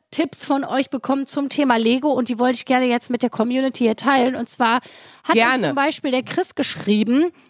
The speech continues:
Speaker 1: kleiner Tipp von einem, der so viel Lego gebaut hat, dass er seit fünf Jahren keinen Bock mehr hat auf Lego. Baudu punkt de, ähm, wir verlinken euch das in den Shownotes. Da kann man Lego-Sets ausleihen und aufbauen und dann wieder zurückschicken.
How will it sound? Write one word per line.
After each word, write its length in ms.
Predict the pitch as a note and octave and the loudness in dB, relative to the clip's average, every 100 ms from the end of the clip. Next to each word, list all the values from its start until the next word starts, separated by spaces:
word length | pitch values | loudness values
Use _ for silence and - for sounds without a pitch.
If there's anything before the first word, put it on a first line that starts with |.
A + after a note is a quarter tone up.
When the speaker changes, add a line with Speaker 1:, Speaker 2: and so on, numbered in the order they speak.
| _ | _
Speaker 1:
kleiner 320 | - C4+ E4 E4+ | 2 2 4 0
Tipp 160 | E4+ - | -4 -4
von 160 | C#4+ | -6
einem, 200 | - C4+ | -2 0
der 100 | B3+ | 0
so 100 | A#3+ | 0
viel 200 | D4+ D#4+ | -2 0
Lego 320 | C4 C#4+ C4 | 2 2 0
gebaut 480 | G#3+ F#3+ G3+ G3+ G3+ | -2 2 2 2 0
hat, 180 | A#3+ B3+ | -4 -4
dass 140 | A#3+ | -4
er 80 | B3+ | -4
seit 180 | A#3 A#3 | -4 -4
fünf 240 | C#4+ C#4+ | -6 -4
Jahren 160 | C#4 B3+ | -2 -2
keinen 220 | - A#3+ | -2 -2
Bock 200 | A#3 C4 | -2 -2
mehr 140 | A#3+ F#3+ | -2 -2
hat 140 | G#3 | -2
auf 140 | G3 - | -4 0
Lego. 340 | F#3 G3+ C#4 - - - - _ - | 2 4 0 -2 -20 -20 -20 _ -18
Baudu 840 | G#3 A#3+ C4 E4+ F4 G#3 A#3+ D4+ F#4 - | 0 2 4 0 -2 -2 0 2 0 -2
punkt 340 | G#3+ G3+ F3+ | -4 -4 -2
de, 500 | G3 - A3 C#4 - - _ | -4 -2 -2 0 -2 -8 _
ähm, 260 | B3 B3+ | -2 0
wir 120 | A#3+ A#3+ | -2 0
verlinken 300 | B3+ D4+ C#4 | -2 0 -2
euch 80 | |
das 160 | B3+ C4+ | -2 -2
in 80 | B3+ | -4
den 100 | A#3+ | -6
Shownotes. 1000 | - - C#4 D4+ - G3 A3 A#3+ D4+ - | -4 -2 -2 -2 -6 -2 2 2 0 -2
Da 220 | B3+ B3 | 0 0
kann 200 | A#3+ B3+ | -2 -4
man 180 | C4 B3+ | -2 -2
Lego-Sets 600 | A#3 C4+ E4 D#4 C#4 B3 _ | -2 -2 -2 -2 -4 -4 _
ausleihen 680 | A#3+ D#4 - D#4+ D#4 E4 D4+ | 2 2 -2 -2 0 0 -2
und 200 | A3 - | -4 0
aufbauen 500 | D4+ - D4 C#4+ A#3+ | 0 0 0 0 -2
und 140 | G#3+ | -4
dann 120 | B3+ | -4
wieder 160 | B3+ A#3+ | -2 -4
zurückschicken. 840 | - A3 D#4 - - - A3 B3 | -2 -2 -2 -2 -4 -4 -2 0